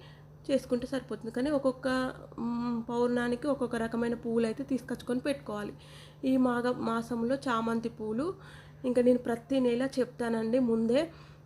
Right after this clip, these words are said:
ఇప్పుడు మాఘ మాసంలో చామంతి పూలతో చేసుకున్నాక నెక్స్ట్ పాల్గొన మాసంలో ఎవరైనా పూజ చేసుకోవాలనుకునేవారు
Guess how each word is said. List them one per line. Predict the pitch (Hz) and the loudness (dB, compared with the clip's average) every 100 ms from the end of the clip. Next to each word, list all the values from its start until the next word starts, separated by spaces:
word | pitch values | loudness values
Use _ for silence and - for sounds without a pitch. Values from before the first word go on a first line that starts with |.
| - | -4
ఇప్పుడు | 247 247 247 | 0 4 4
మాఘ | 240 233 233 233 240 | 4 0 0 2 2
మాసంలో | 240 233 247 233 226 | 0 -2 -2 0 0
చామంతి | 226 226 220 233 233 | 0 0 2 0 -2
పూలతో | 233 233 226 220 | -2 -2 -4 -4
చేసుకున్నాక | 214 - 220 208 | -8 -6 -8 -4
నెక్స్ట్ | 247 240 - - - | -2 -2 -2 -6 -2
పాల్గొన | 226 226 247 | 0 2 2
మాసంలో | 240 226 220 233 220 | 2 0 -2 -2 -2
ఎవరైనా | 220 226 226 247 - - - 247 | -2 -2 -2 -4 -10 -18 -4 2
పూజ | 233 233 | 4 4
చేసుకోవాలనుకునేవారు | 233 226 - 226 220 214 220 214 220 233 330 | 2 2 0 0 2 0 0 0 0 2 0